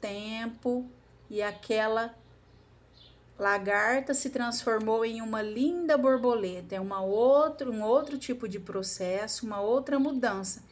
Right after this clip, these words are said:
E para que esses dois exemplos que vocês estão vendo aí ocorresse, foi necessário o quê?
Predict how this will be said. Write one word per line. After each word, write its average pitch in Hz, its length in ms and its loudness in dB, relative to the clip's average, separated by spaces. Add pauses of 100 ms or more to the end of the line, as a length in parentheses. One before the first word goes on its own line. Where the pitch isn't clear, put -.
(360)
E 247 60 -12
para 254 200 4
que 269 180 0
esses 269 420 2
dois 285 400 4
exemplos 240 400 0
que 202 60 -14
vocês 202 260 -2
estão 190 220 -6
vendo 185 240 -4
aí 180 120 -2
ocorresse, 185 800 0 (340)
foi 196 140 -4
necessário 226 640 0
o 247 40 -6
quê? 175 260 -6